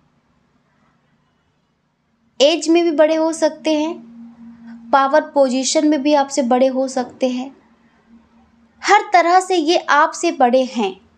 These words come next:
और एक हम बात और बताएं, आपकी एनर्जी देखते हुए, अभी खैर ये तो इनका नज़रिया है, अब आप हमें बताएंगे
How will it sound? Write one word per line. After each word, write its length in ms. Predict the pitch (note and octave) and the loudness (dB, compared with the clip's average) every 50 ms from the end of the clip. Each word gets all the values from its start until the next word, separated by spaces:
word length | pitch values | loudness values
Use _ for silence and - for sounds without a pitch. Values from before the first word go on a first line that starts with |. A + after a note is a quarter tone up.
| _ _ _ _ _ _ _ _ _ _ _ _ _ _ _ _ _ _ _ _ | _ _ _ _ _ _ _ _ _ _ _ _ _ _ _ _ _ _ _ _
और 120 | C#4 C#4 C#4+ | 0 0 0
एक 200 | D#4+ D#4 D#4 D4 | -2 -4 -4 -2
हम 220 | D#4 D4 C#4 B3+ | 0 0 2 2
बात 300 | B3 C#4 C#4+ D4 D4 - - | 2 2 2 0 -2 -2 0
और 200 | - C4+ D#4 D#4+ | 2 2 2 2
बताएं, 460 | C#4+ C#4 C4 C#4 B3 A3+ A3 G#3+ - - _ _ _ - - - - - - - - - _ _ - | 2 0 0 0 -2 -4 -4 -8 -12 -20 _ _ _ -20 -20 -20 -20 -20 -20 -20 -20 -20 _ _ 2
आपकी 580 | D4+ E4 F4+ F#4 F#4 - - - F#4+ F#4+ - - | 2 4 4 2 0 -4 -4 -2 -2 -2 2 2
एनर्जी 480 | D#4 D4 D4 D4+ D4 D4 C#4 D4+ E4+ | 2 2 4 2 2 2 2 0 0
देखते 440 | D#4 B3+ C4+ C4+ C4 C4+ - - D4+ | 0 2 0 0 0 -4 -4 0 0
हुए, 460 | D4+ C#4+ C#4 C4 B3 B3 B3+ C4+ D4+ D#4 - - _ _ | 2 2 2 2 2 2 2 0 0 -4 -8 -14 _ _
अभी 200 | - C#4 C#4+ D#4+ | 0 2 2 0
खैर 240 | D#4 - D4+ D4+ D4+ | 0 0 2 2 2
ये 140 | D4 C#4+ C#4 | 2 0 -2
तो 120 | C#4+ E4 | -2 -2
इनका 380 | - - C#4+ C4+ C4+ C4+ D4 D4+ | -2 0 0 0 0 2 2 2
नज़रिया 540 | D4 C#4+ C4+ B3 A#3 A#3+ A3+ A#3 A#3 C4+ C4+ | 4 2 2 2 0 0 0 0 0 0 0
है, 240 | C#4 C4 B3 B3 | 0 -2 -4 -4
अब 220 | B3 - A#3 A3 A3+ | -2 -2 -2 0 2
आप 220 | A#3 B3+ C4+ - - | 2 0 0 -2 -6
हमें 200 | C4 C4 B3+ A3+ | -4 -4 -2 -2
बताएंगे 640 | A#3 A#3 A#3 A3+ A3 A3+ A#3+ B3 A#3 A#3+ C4 D4 | -2 -2 0 0 0 0 0 0 0 -2 -2 -4